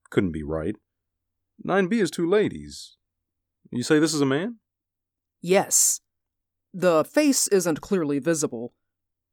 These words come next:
Speaker 2: The head's slumped forward. He's wearing a gray suit,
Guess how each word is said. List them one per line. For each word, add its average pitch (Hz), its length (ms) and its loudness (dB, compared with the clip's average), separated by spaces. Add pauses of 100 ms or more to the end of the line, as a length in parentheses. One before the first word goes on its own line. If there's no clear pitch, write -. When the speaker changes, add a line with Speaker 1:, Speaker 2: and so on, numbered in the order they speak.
Speaker 2:
The 147 120 -4
head's 147 400 2
slumped 175 380 0
forward. 147 560 0 (600)
He's 196 200 0
wearing 220 240 6
a 170 80 2
gray 180 240 6
suit, 160 460 2